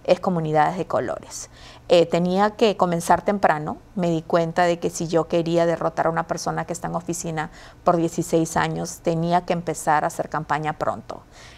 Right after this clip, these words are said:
Entonces comencé en octubre de dos mil dieciséis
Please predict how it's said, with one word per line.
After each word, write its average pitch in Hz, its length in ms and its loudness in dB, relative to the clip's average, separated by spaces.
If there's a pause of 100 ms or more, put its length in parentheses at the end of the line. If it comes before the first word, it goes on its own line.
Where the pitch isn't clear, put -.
Entonces 165 340 -4
comencé 165 460 0
en 202 80 -2
octubre 196 440 0
de 175 140 0
dos 175 160 -4
mil 175 160 -2
dieciséis 175 760 -4